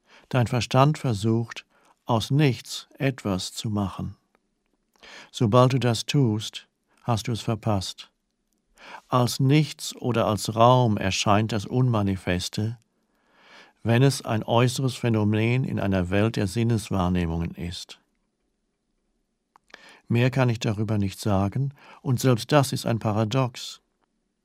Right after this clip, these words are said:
Das Nichts lässt sich nicht zu einem Objekt für unser Wissen machen. Du kannst über Nichts keine Doktorarbeit schreiben.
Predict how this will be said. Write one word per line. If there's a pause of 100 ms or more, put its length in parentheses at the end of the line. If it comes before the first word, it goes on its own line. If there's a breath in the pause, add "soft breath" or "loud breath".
(480 loud breath)
Das
Nichts
lässt
sich
nicht
zu
einem
Objekt
für
unser
Wissen
machen. (1080 loud breath)
Du
kannst
über
Nichts (500)
keine
Doktorarbeit
schreiben.